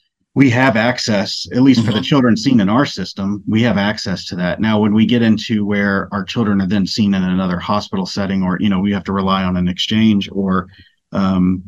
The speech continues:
Speaker 1: you know, we use the Epic system. So there's a, there's a care everywhere function, but I think, yes, I think sometimes it is probably harder to piece some of that together, but I,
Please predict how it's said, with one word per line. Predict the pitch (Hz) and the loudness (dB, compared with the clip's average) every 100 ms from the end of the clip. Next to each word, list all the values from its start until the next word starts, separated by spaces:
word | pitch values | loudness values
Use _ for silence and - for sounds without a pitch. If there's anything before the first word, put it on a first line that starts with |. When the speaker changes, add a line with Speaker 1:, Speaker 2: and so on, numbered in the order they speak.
| 98 - | -16 -6
Speaker 1:
you | 107 | -2
know, | 95 | 0
we | 90 107 | 2 2
use | 98 92 | 2 0
the | 101 92 | 0 -2
Epic | 104 92 | 0 -4
system. | - 95 - 98 | -4 -6 -2 -2
So | 92 95 | -2 -2
there's | 95 90 | -2 -2
a, | 90 | -4
there's | 80 92 | -4 -6
a | 92 | -6
care | - 104 98 | -4 0 0
everywhere | 117 101 95 | 0 0 -2
function, | 98 92 - 95 | -2 -2 -2 -2
but | 92 87 - _ _ _ | -2 -4 -6 _ _ _
I | 113 | -2
think, | - 117 | 2 2
yes, | 226 185 - | 2 0 -2
I | 104 | 0
think | 220 | 0
sometimes | - 120 117 101 | 2 2 2 2
it | 98 | 2
is | 107 104 | 0 -2
probably | 110 101 92 | -2 -2 -2
harder | 104 101 95 | -2 -2 -2
to | 92 | -4
piece | - 98 - | -6 -6 -2
some | 98 | -2
of | 90 | 0
that | 98 - | -2 -4
together, | - 95 90 95 | -8 -6 -2 -2
but | 90 | -2
I, | 98 | -2